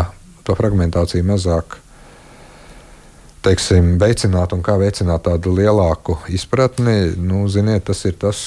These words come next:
kur ne tikai šajā jautājumā, mēs par daudziem citiem jautājumiem galvu lauz jau no ievēlēšanas brīža, un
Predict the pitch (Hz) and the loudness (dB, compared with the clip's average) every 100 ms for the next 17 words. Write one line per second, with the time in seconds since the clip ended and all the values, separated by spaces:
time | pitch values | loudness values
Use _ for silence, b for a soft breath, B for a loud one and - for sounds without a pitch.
0 | - 92 87 90 87 - 139 123 98 87 | -8 -4 0 0 0 0 2 2 2 2
1 | 90 90 82 85 - 85 98 95 82 113 | 2 0 -2 -2 -2 0 2 2 0 0
2 | 120 95 87 90 87 82 82 82 82 98 | 0 2 2 0 0 0 0 0 0 2
3 | 92 85 87 101 90 87 92 87 87 92 | 2 4 4 4 2 2 2 2 4 2
4 | 95 87 85 85 - 85 85 98 101 90 | 4 2 2 0 0 -2 0 0 2 2
5 | 87 87 87 | 0 0 0